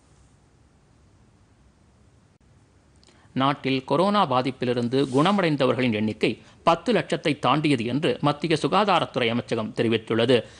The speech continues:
அந்த அமைச்சகம் இன்று வெளியிட்டுள்ள அறிக்கையில், நாட்டில் இதுவரை பத்து லட்சத்து இருபதாயிரத்து ஐநூற்று எண்பத்தி இரண்டு பேர்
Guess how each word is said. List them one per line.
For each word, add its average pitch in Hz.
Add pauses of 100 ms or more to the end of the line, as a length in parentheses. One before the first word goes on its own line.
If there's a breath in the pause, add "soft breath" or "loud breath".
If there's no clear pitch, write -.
(160 loud breath)
அந்த 190
அமைச்சகம் 170
இன்று 139
வெளியிட்டுள்ள 131
அறிக்கையில், 113
நாட்டில் 143
இதுவரை 131
பத்து -
லட்சத்து 143
இருபதாயிரத்து 135 (100)
ஐநூற்று 190
எண்பத்தி 139
இரண்டு 123
பேர் 156